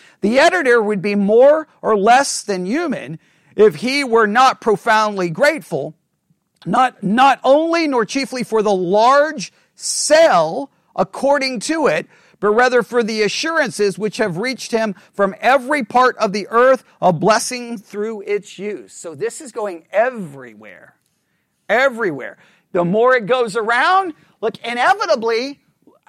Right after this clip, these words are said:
and I, and I, it's hard for anyone to see when it happens, right? It's hard for you, uh, me to see wh-, if I go back to my own Christian life,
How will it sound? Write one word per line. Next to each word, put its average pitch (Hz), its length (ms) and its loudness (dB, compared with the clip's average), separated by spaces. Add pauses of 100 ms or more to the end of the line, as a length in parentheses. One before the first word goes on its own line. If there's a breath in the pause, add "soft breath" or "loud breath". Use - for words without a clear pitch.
(120)
and 214 180 -2
I, 196 100 -2 (120)
and 196 160 -4
I, 170 180 -10
it's 180 140 -12
hard 349 540 -2
for 311 160 -12
anyone 311 340 -4
to 254 80 -6
see 285 220 -8
when 262 180 -4
it 190 120 -10
happens, 302 680 -10
right? 254 240 -2 (320 loud breath)
It's 240 160 2
hard 320 300 4
for 311 60 -8
you, 254 180 -4
uh, 240 220 4
me 220 240 -8
to 262 100 -6
see 262 200 -10
wh-, 220 120 -12 (220 soft breath)
if 214 80 2
I 233 100 2
go 285 120 -2
back 285 200 0
to 277 80 -2
my 247 220 0
own 285 160 -2
Christian 262 400 -8
life, 330 240 -2